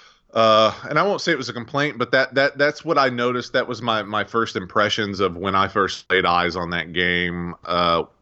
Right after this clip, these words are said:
was that I expected a Woz, I expected a Pirates type thing where you had this, maybe this full sculpted candy factory in there with, I don't know.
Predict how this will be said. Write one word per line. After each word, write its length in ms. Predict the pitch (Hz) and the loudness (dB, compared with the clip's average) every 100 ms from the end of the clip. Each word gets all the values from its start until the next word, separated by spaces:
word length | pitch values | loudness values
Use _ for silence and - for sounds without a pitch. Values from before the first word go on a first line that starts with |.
| _ | _
was 360 | 92 92 85 - _ | 0 0 0 -6 _
that 280 | 82 98 - | -2 0 2
I 180 | 95 117 | 2 2
expected 720 | - - - 90 90 - 101 | 0 -4 -4 -4 -4 -4 -2
a 220 | 87 92 | 0 0
Woz, 600 | 87 78 82 87 90 87 | -2 -2 0 2 2 2
I 120 | 90 82 | 0 0
expected 540 | - - 92 85 95 | -2 -6 -4 -2 -2
a 60 | 85 | -2
Pirates 500 | - 85 90 82 - | -2 0 0 -2 -6
type 300 | 95 87 - | -4 -4 -2
thing 260 | 90 90 | -4 -4
where 120 | 85 | -4
you 180 | 85 92 | -4 -4
had 340 | 82 90 90 82 | -2 0 0 0
this, 280 | 90 - - - - - | -2 -2 -8 -16 -16 -2
maybe 260 | 104 104 | 0 2
this 220 | 98 98 - _ | 2 0 0 _
full 540 | - 110 110 107 101 - - - | 0 2 4 4 2 -2 -18 -8
sculpted 720 | - - 113 104 - 104 90 | -4 0 2 2 2 -2 -2
candy 400 | - 107 113 110 | -4 -2 0 -2
factory 680 | - 104 107 104 - 107 110 | 0 0 0 -2 -2 0 2
in 200 | 101 104 | 0 0
there 600 | 101 101 101 101 101 98 | 0 2 4 4 4 2
with, 280 | 92 90 - | 0 -2 0
I 120 | 110 | 0
don't 160 | 113 110 | 2 0
know. 180 | 90 | -4